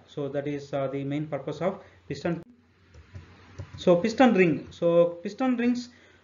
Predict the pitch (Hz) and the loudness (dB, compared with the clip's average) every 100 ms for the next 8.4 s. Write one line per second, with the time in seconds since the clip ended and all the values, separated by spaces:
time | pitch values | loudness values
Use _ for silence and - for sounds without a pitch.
0 | _ 156 160 185 214 202 196 185 190 185 | _ -4 0 0 2 4 6 6 6 2
1 | 180 190 190 214 208 190 - 156 156 151 | -2 -4 -2 0 0 -2 -6 -2 -2 -2
2 | - 202 208 247 - _ _ - 165 170 | 0 0 0 -4 -10 _ _ -6 -2 -2
3 | 175 180 202 247 247 233 208 214 220 - | -2 -2 -2 0 2 0 0 -2 -2 -4
4 | - 151 156 160 156 151 151 185 185 202 | -12 -6 -4 0 0 -2 0 -2 0 0
5 | 185 190 185 151 156 170 170 175 170 170 | 0 0 -2 -4 0 0 0 -2 -4 -2
6 | 170 170 175 - - _ _ 143 143 139 | 0 2 0 -6 -20 _ _ -2 0 0
7 | - 190 202 202 202 160 160 156 160 175 | -2 -6 -2 0 0 -2 -4 -2 -2 0
8 | 175 175 170 | 0 0 -2